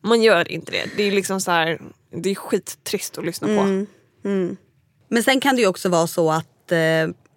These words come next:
Speaker 2: man, eh, alltså, jag kan tänka mig att ens vänner då som inte har barn
Speaker 1: Mm.
Speaker 2: kanske inte riktigt bjuder med en på samma grej längre, för att de vet att så här,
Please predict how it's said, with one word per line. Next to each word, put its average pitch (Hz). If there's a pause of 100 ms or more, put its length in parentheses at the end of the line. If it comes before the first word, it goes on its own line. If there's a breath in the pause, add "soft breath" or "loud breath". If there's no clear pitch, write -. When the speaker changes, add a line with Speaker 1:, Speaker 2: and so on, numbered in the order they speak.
(160)
Speaker 2:
man, 170
eh, 160 (1160 soft breath)
alltså, 196
jag 202
kan 202
tänka 196
mig 170
att - (1500 soft breath)
ens 190
vänner 185
då 165
som 180
inte 170
har 170
barn 95
Speaker 1:
Mm. 185
Speaker 2:
kanske 170
inte 165
riktigt - (720)
bjuder 175
med 202
en 165
på 170
samma 151
grej 160
längre, 104
för -
att -
de 165
vet 175
att 151
så 160
här, 139